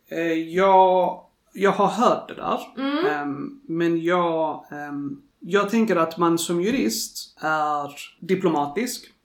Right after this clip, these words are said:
Speaker 1: Eh, det är viktigt att ha den egenskapen. Eh, att man då kan inta också rollen som, som medlare,
Speaker 2: Mm.
Speaker 1: om man säger så. Och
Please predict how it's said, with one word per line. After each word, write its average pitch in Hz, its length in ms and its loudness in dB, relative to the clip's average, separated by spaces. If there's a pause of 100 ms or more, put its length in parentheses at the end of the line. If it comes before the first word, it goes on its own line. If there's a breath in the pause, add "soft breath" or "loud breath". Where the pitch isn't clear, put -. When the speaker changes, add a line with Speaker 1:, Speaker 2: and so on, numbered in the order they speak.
Speaker 1:
Eh, 151 260 -6
det 156 60 -2
är 151 80 -4
viktigt 165 280 -8
att 139 60 -14
ha 147 160 -6
den 143 220 -4
egenskapen. 135 720 -8 (640 loud breath)
Eh, 135 560 -8
att 160 200 0
man 151 180 -2
då 147 220 0
kan 143 520 -4
inta 151 400 -4
också 147 380 -4
rollen 139 480 -4
som, 135 480 -8
som 190 200 0
medlare, 185 520 0 (480)
Speaker 2:
Mm. 226 200 -6
Speaker 1:
om - 80 -2
man 143 120 -6
säger 147 240 -10
så. - 400 -8 (180)
Och - 420 0